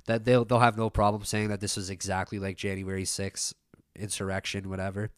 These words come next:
And they, they throw out stuff sometimes. Like, they, they say, like, Jeremy McKenzie is, uh, you know, some, some, uh, extremist, uh, you know, organization that he's trying to overthrow the government, blah, blah, blah, and this and that.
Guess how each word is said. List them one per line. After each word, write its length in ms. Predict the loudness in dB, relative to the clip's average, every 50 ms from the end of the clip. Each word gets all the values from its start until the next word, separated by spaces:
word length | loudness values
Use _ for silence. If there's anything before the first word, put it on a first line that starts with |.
| -16 -20 -20 -20 -10 -4
And 100 | -2 0
they, 140 | 2 2 0
they 180 | 0 0 -2 -4
throw 280 | -2 -2 -2 -2 0
out 120 | -2 -4 -6
stuff 220 | -6 -8 -8 -8
sometimes. 500 | -8 -10 -10 -8 -8 -6 -6 -6 -6 -8
Like, 120 | -8 -6 -4
they, 160 | -4 -4 -4
they 200 | -4 -4 -4 -4
say, 220 | -2 -2 -2 -2
like, 200 | -2 -4 -6 -8 -10 -20 -20 -20 -20 -20 -20 _ _ _ _ _
Jeremy 340 | -6 -4 -2 -2 -2 -2 -4
McKenzie 640 | -6 -4 -4 -2 -2 -2 -2 -4 -6 -4 -4 -6 -8 _ _ _ _ _ _ _ _ _ _ _ _ _ -8
is, 260 | -6 -2 -2 0 0
uh, 300 | 2 2 0 0 -2 -2
you 80 | -2 -2
know, 160 | 0 0 0
some, 360 | -2 -2 -2 -4 -4 -6 -12 _ _ _ _ _ _ -4
some, 260 | -2 -2 -2 0 0
uh, 380 | 0 0 0 0 0 -2 -4 -6 _ _ _ _ _ _ _ _ _ _ _ _ _ _ _ _ _ _ _ _ _ _ _ _ _ -10
extremist, 920 | -8 -6 -4 -4 -4 -2 -2 -2 -2 0 0 0 -2 -2 -2 -6 -6 -10 -12 -10
uh, 460 | -8 -8 -6 -6 -6 -8 -8 -10 -12 -12
you 100 | -10 -8
know, 120 | -8 -8 -8
organization 1000 | -6 -6 -6 -4 -4 -6 -6 -6 -6 -8 -8 -8 -8 -6 -6 -6 -6 -6 -8 -8
that 260 | -8 -8 -8 -8 -8 -10
he's 220 | -10 -10 -10 -8
trying 220 | -6 -4 -4 -4 -4
to 80 | -6
overthrow 500 | -6 -6 -6 -6 -8 -10 -10 -8 -8 -6
the 80 | -6 -6
government, 520 | -6 -6 -6 -6 -6 -6 -8 -8 -10 -10
blah, 140 | -10 -8 -8
blah, 100 | -8 -10
blah, 220 | -10 -10 -10 -10
and 80 | -10 -10
this 180 | -10 -10 -10 -10
and 100 | -10 -10
that. 200 | -10 -12 -12